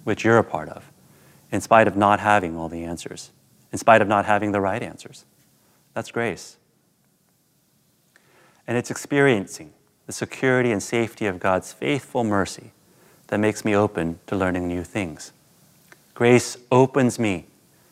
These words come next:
up to deeper truths about myself, about God, about the world in which I live. And as I grow to trust God and the depth of God's love,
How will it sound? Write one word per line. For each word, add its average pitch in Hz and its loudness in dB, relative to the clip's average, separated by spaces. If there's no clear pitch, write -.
up - -2
to 110 -4
deeper 101 -2
truths 113 -2
about 92 0
myself, 87 -4
about 92 0
God, 101 0
about - -6
the 110 0
world 110 4
in 101 -2
which 98 -4
I 90 -4
live. 87 -8
And 127 0
as 123 4
I 131 8
grow 127 4
to 123 2
trust - -2
God 85 -8
and 101 -8
the 98 -6
depth - 2
of 87 -6
God's 87 -4
love, 92 -6